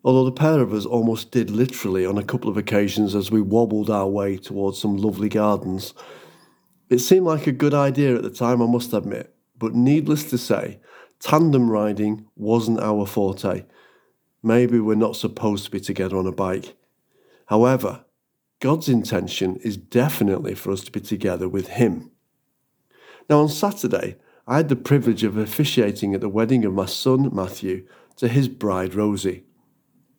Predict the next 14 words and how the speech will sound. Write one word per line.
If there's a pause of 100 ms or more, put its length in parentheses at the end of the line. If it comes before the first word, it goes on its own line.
(280)
It
was
a
fantastic
occasion, (380)
even
in
these
times
of
restricted
numbers
and
masks.